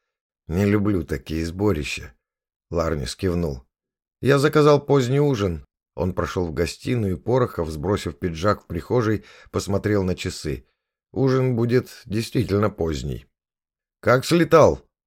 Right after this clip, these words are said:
По дороге из аэропорта они даже не успели перекинуться парой слов. Ларнис прилетел не один, с какой-то большеносой и вечно недовольной чем-то девицей, и Андрей молчал, пока подвозил сначала Сирену по знакомому адресу,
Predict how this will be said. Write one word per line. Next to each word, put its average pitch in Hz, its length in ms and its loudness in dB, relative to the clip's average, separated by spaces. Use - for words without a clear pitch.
По 85 80 -6
дороге 101 500 2
из 90 140 0
аэропорта 104 720 2
они 98 160 0
даже 101 280 2
не 101 120 0
успели 101 360 -2
перекинуться 98 720 -4
парой 95 380 0
слов. - 480 -2
Ларнис 113 400 0
прилетел 107 500 0
не 95 140 0
один, 98 560 -2
с - 100 -16
какой-то 101 440 -2
большеносой 95 800 0
и - 20 -4
вечно 98 340 -2
недовольной 92 580 0
чем-то 85 340 -4
девицей, 98 640 -4
и 95 100 0
Андрей 120 300 4
молчал, 104 580 2
пока 95 240 0
подвозил 90 520 -2
сначала 80 440 -4
Сирену 117 600 0
по 107 100 -2
знакомому 117 640 2
адресу, 107 480 0